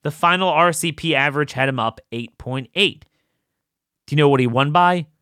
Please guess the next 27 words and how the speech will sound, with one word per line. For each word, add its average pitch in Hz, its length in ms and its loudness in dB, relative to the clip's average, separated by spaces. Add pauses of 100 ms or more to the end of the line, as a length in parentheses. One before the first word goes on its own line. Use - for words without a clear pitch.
(140)
Sixteen 139 880 -4 (360)
point 123 400 -8 (240)
four. 104 500 -8 (800)
A 139 80 4
Dem 165 640 -4 (680)
underperformance 139 1200 0 (400)
of 123 200 -4
seven 160 680 0 (220)
point 117 460 -8 (260)
six. - 720 -6 (1600)
And 139 180 0
we 139 120 2
know 160 220 4
it 117 40 -2
wasn't 131 280 0
because 120 280 -2
of 107 100 -8
Rubio, 139 440 2
it 120 40 -4
was 123 140 -4
because 127 320 -4
of 120 60 -12
the 127 60 -2
man 127 220 0
at 113 100 -10
the 107 60 -14
top 185 420 0